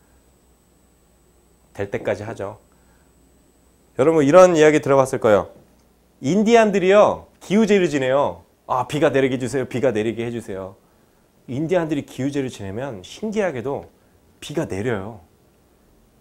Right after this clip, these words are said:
왜일까요? 비가 내릴 때까지 기우제를 지내거든요. 될 때까지 하는 거예요. 계속 시도해 보는 거예요. 될 때까지. 우린 젊으니까. 아직 특성화고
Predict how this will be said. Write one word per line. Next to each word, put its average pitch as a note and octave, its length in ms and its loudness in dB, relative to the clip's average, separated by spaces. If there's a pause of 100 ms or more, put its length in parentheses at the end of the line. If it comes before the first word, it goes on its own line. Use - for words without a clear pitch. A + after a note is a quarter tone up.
(420)
왜일까요? E3+ 480 -2 (2000)
비가 D3+ 280 0
내릴 F#3+ 220 0
때까지 E3+ 300 -2
기우제를 C3 360 -4
지내거든요. F#2 500 -8 (1800)
될 C#3 160 -4
때까지 C#3+ 360 -8
하는 B2 220 -4
거예요. G#2 200 -6 (800)
계속 C#3+ 280 -6
시도해 D#3 360 -6
보는 A2+ 220 -8
거예요. G2 220 -8 (1080)
될 A#2 220 -8
때까지. G#2+ 480 -8 (460)
우린 G#2+ 200 -6
젊으니까. G#2+ 560 -10 (380)
아직 F#2+ 260 -14
특성화고 B2+ 640 -8